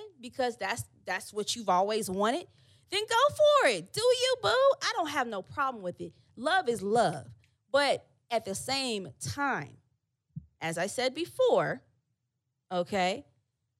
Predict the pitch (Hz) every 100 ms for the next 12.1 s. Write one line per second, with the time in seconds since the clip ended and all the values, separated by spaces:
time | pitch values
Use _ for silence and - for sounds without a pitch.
0 | _ - 240 233 226 262 277 - 269 240
1 | 226 240 - _ 202 208 226 240 196 240
2 | 220 208 - - 240 214 165 170 220 233
3 | 180 165 196 208 - 180 185 - _ _
4 | - 175 - - 180 - 165 - 202 -
5 | 285 285 208 196 175 165 170 190 226 -
6 | 262 277 196 170 180 _ _ - 208 233
7 | 240 233 269 285 320 180 185 - _ _
8 | _ - 214 - 233 202 175 196 _ _
9 | _ _ 233 247 220 202 269 196 185 220
10 | - 190 226 226 196 180 202 180 135 -
11 | - - _ _ 370 494 554 523 508 -